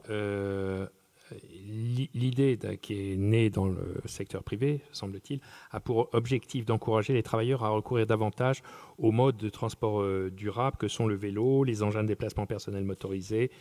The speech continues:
tels que les différents modèles de trottinettes, patinettes électriques, gyropodes, monoroues et overboard. Et aussi, et c'est important, euh,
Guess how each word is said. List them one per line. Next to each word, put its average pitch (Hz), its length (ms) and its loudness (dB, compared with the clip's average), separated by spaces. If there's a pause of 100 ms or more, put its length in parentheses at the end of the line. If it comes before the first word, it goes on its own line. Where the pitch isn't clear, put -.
(420)
tels 104 160 2
que - 100 0
les 107 100 2
différents 104 360 0
modèles 104 300 4
de 101 100 -4
trottinettes, 107 560 -2
patinettes 101 480 -6
électriques, 113 520 -2
gyropodes, 107 640 0
monoroues 98 640 -2 (140)
et 113 220 0
overboard. 101 840 0 (640)
Et 135 380 2 (280)
aussi, 127 580 4
et 107 100 -2
c'est - 200 0
important, 110 500 2 (200)
euh, 98 760 4